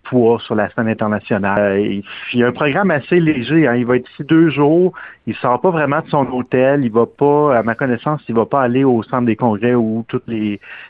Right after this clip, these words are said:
les rencontres se passent. Euh, donc, euh, euh, je pense qu'il, euh, je sais pas pourquoi exactement, là, puis, euh, mais, euh, en tout cas, disons qu'il, il, il, disons qu'il y a un programme léger pour François Legault à Davos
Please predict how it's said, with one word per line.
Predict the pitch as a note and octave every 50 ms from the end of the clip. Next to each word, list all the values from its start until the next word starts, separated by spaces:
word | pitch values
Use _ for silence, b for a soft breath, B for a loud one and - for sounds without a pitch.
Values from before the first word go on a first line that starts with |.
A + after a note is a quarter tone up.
| B
les | - G#2+ A2
rencontres | G#2+ A2 G#2+ G2+ - B2 B2 B2+ A2+
se | - -
passent. | G#2+ - - B2 A#2 A#2+ B2+ C3 C3 B2 - -
Euh, | A2+ G#2+ G2+ G2+
donc, | G2 A2 A2 A2+ A#2+ A2 - -
euh, | A#2+ G#2 G2 F#2 F#2+ B B B B B B B B B _ _ -
euh, | G#2+ G2+ G2+ G2+ G2+ F#2+ F#2
je | -
pense | - C#3 C#3+ - -
qu'il, | - A#2+ A2 A2 G#2 G2+ G#2+ G#2+
euh, | G#2 G2+ G2+ G2+ G2 F#2+ F#2+ F#2+ F#2 F#2+ F#2 F#2 F#2 F#2 G2+ G2
je | - G#2+
sais | G#2+ A#2
pas | - - C#3
pourquoi | - - A2 - - D#3 D3
exactement, | C#3 B2+ B2 A#2+ A#2+ - D3 B2 A#2 A#2+ B2 D3 E3+
là, | F3 F3 E3+
puis, | D#3+ E3 - A#2 G#2+ G#2+ G#2 G#2 G2+
euh, | G2+ G2 F#2 G2 G2
mais, | F#2+ G2 G2 G#2 G#2 G2+
euh, | G2 G2 G2 G2
en | G2
tout | - -
cas, | - G2
disons | F2+ G2 A#2 A#2 B2
qu'il, | A#2 - A#2 A2 G2+ F#2+ F#2+ B B B B B B B _ -
il, | G#2+ G#2+ A2
il, | A#2 C3 A#2
disons | A2+ G#2 B2 C3 B2+
qu'il | B2 - - - A2
y | A2
a | G#2 G#2 G#2 G2+ A2+
un | G#2+ A#2+
programme | - - C#3+ C#3+ C#3 D3+ D3+ D3+
léger | D3 C#3 C#3 C3 A2 G2+ B2 C3+
pour | C3+ - A#2+ -
François | - - A2 G2+ - - A#2
Legault | G#2+ G2 F#2 G#2 G#2+ A2
à | G2
Davos | F#2 F#2+ F2+ F2 F#2+